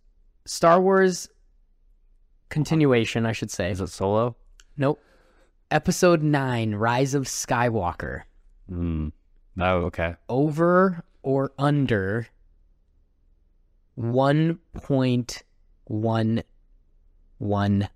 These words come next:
Speaker 1: three billion?
Speaker 2: Over.
Speaker 1: It's under.
Speaker 2: Dang, this is, I knew it was gonna be so close.
Speaker 1: One point zero seven seven billion.
Speaker 2: Oh my God. Maybe we should,
Speaker 1: It
Speaker 2: like,
Speaker 1: barely made more than Rogue One.
Speaker 2: Should we make, like, I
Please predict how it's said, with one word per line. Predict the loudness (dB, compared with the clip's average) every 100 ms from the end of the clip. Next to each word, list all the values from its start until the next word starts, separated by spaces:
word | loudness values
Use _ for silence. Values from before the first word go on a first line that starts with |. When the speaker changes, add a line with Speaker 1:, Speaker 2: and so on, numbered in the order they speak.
| _ _
Speaker 1:
three | -20 -10 -4 -2 0 -2
billion? | -2 -2 -2 -2 -4 -8 -16 _ _ _ _ _ _ _ _ _ _ _ _ _ _ _ -20 -6
Speaker 2:
Over. | -4 -4 -4 -8 -12 _ _ _ _ _ _ _ -20 _ _
Speaker 1:
It's | -20 -20 -14
under. | -12 -12 -12 -12 -8
Speaker 2:
Dang, | -2 0 0
this | -4 -6
is, | -2 2
I | 4
knew | 4
it |
was | 2
gonna | 0
be | -4
so | -4 -8
close. | -6 -10 -10 -14 -20 _ _ -4
Speaker 1:
One | 0 2 0
point | -2 -2 -2 -4
zero | -4 -2 2 2 0
seven | -4 -4 -4 -2 -2 -2
seven | -4 -4 -2 -2 -2 -2
billion. | -4 -2 -2 -2 -4
Speaker 2:
Oh |
my | -6
God. | -10 -16 -20 -20 _ _
Maybe | 0 2 2
we | 2 2
should, | 0
Speaker 1:
It | 2
Speaker 2:
like, | 2
Speaker 1:
barely | 4 2 2 2 2
made | 4 2 2
more | 2 4 4
than | 4
Rogue | 2 2 2 0
One. | -2 -2 -2 -4
Speaker 2:
Should | -2 2
we | 4 4
make, | 2 2
like, | 0
I | 2